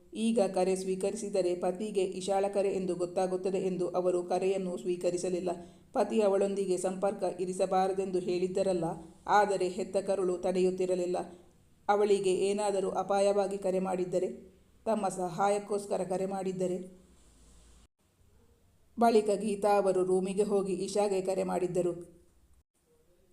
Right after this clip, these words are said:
ತನ್ನ ಸೆಲ್‌ಫೋನ್‌ಗೆ ತಾಯಿಯ ಕರೆ ಬರುತ್ತಲೇ ಇಶಾ ನೆಮ್ಮದಿಯ ನಿಟ್ಟುಸಿರು ಬಿಟ್ಟಿದ್ದಳು. ತಕ್ಷಣವೇ ಕರೆ ಸ್ವೀಕರಿಸಿ ಜೋರಾಗಿ ಅಳತೊಡಗಿದಳು.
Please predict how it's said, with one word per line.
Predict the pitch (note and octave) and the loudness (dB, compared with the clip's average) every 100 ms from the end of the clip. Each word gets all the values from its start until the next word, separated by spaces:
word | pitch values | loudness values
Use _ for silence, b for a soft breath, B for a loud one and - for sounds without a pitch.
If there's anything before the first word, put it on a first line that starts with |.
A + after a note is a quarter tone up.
| _ _ | _ _
ತನ್ನ | G#3 A3 | 2 2
ಸೆಲ್‌ಫೋನ್‌ಗೆ | G3+ G#3 G3+ G#3+ G#3 F#3 | 2 2 0 2 0 2
ತಾಯಿಯ | F#3 F#3 F#3 G#3 | 4 4 4 4
ಕರೆ | G3+ F#3 | 2 2
ಬರುತ್ತಲೇ | F#3 F#3 F#3+ F#3+ F#3 | 4 2 4 2 2
ಇಶಾ | F#3 F#3+ F#3+ F#3 | 2 0 4 4
ನೆಮ್ಮದಿಯ | F#3 F#3+ G3+ G3 F#3 | 4 0 0 2 2
ನಿಟ್ಟುಸಿರು | F3+ F3+ G#3 F#3+ F#3 | 0 -4 -2 2 4
ಬಿಟ್ಟಿದ್ದಳು. | F#3 F3+ F#3 F3+ F3+ F3 - - | 2 2 2 2 2 0 -8 -4
ತಕ್ಷಣವೇ | G3 G3 G#3+ G3+ G3 F#3+ | -2 0 0 2 2 0
ಕರೆ | F#3 F#3 G3 | 0 2 0
ಸ್ವೀಕರಿಸಿ | - F#3+ F#3+ F#3 F3+ F3+ | -2 -4 -2 -2 0 0
ಜೋರಾಗಿ | F3+ F#3 F#3+ F#3 F3 | 2 4 4 2 0
ಅಳತೊಡಗಿದಳು. | F#3 F3+ F3+ F3+ F3+ E3+ E3+ A3+ - | 2 2 2 0 0 0 0 -2 -10